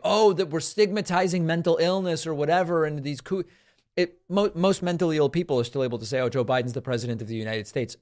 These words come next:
period, full stop. He was inaugurated in January of twenty twenty-one." This, there's more to that.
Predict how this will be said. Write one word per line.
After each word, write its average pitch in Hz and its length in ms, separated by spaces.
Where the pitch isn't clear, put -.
period, 165 560
full 143 240
stop. 123 360
He 131 60
was 113 140
inaugurated 110 560
in 104 140
January 104 500
of 98 80
twenty 104 240
twenty-one." 98 460
This, 139 460
there's 165 320
more 165 260
to 139 140
that. 82 220